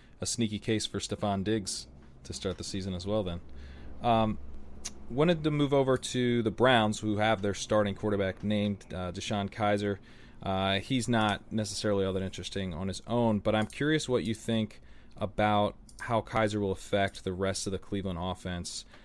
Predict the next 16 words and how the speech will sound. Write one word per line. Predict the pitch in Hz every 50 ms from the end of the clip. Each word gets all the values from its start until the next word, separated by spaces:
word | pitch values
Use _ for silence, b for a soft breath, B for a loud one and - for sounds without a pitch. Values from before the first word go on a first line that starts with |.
| b b b
uh, | - 95 95 92 90 90 90
both | - - 135 127
the | - 123
running | 117 113 117 113 113 110
game | 107 110 107 104 101 104
and | 104 101
passing | - 104 104 101 101 - - 104
game. | 98 98 95 98 98 95 92 90 - b b b b b b b b
Um, | 101 98 95 95 92 92 90 90 87 87 90 - - - - - - - - - - - -
did | - 123 123
you | 143 165
adjust | 160 123 110 - 127 135 147 165 - - -
your | 165 135
rankings | 120 123 127 135 135 - 135 139 135 135 131 -
at | 131 113
all, | 117 123 123 123 123 120 120 120